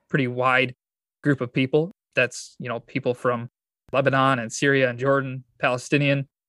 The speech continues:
Egyptian. And so I think pretty much the whole Middle Eastern map is represented here in Dearborn. It's a very diverse group of people. But because of that population, Islam has become the dominant religious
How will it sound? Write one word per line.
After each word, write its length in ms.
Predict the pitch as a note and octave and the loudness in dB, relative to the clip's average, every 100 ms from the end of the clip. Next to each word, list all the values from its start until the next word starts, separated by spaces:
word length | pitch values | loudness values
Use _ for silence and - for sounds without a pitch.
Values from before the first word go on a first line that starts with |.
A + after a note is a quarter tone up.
| _ | _
Egyptian. 580 | - A#2+ C3 - B2+ B2+ - _ - | -10 -2 0 2 0 -2 -8 _ -8
And 260 | A#2+ A#2 A#2+ | -4 -4 -2
so 160 | B2+ | -2
I 80 | B2+ | 0
think 340 | B2+ C#3 - - _ - | 0 -2 -2 -18 _ -2
pretty 140 | E3 | 0
much 200 | D3+ C#3 | 0 0
the 100 | - | 0
whole 200 | D3+ C#3 | 2 0
Middle 260 | C3 C#3+ C#3+ | 0 0 0
Eastern 240 | C3 A#2 | 0 -4
map 260 | B2 B2+ B2 | -2 -2 -2
is 120 | B2 | -2
represented 400 | B2+ B2 B2 A#2+ | 0 0 -2 -2
here 120 | B2 | -2
in 80 | A#2 | 0
Dearborn. 300 | B2+ B2+ B2+ | 2 2 2
It's 80 | B2 | 0
a 60 | |
very 160 | D#3+ C#3 | 0 2
diverse 680 | C3+ B2 B2 C3 A#2+ - - - | 2 2 4 2 0 -8 -12 -8
group 220 | - B2+ | -4 -4
of 100 | A2+ | -4
people. 340 | - B2 A#2+ A#2 _ _ _ _ _ _ | -2 0 0 -4 _ _ _ _ _ _
But 160 | C#3 C3+ _ _ - | -2 -2 _ _ -4
because 320 | D#3 F#3 F3 | 0 2 2
of 120 | D3+ | 2
that 280 | C#3+ B2 - _ _ | 2 0 -2 _ _
population, 760 | C#3+ C3 B2 A#2+ A#2 A#2+ A#2+ C#3 _ _ | -2 -2 0 -2 -2 -6 -8 -14 _ _
Islam 380 | D3+ C#3+ B2 A#2+ | -2 0 0 0
has 240 | C3 B2+ | -2 -2
become 420 | - - B2 A#2+ B2 _ _ _ _ _ | -6 -4 -4 -4 -10 _ _ _ _ _
the 260 | C#3 B2 A#2 B2 | -2 0 -2 -2
dominant 400 | B2+ B2 B2 F2+ | 0 2 0 -2
religious 560 | B2 C3+ D3+ D3+ - | 0 2 0 -4 -8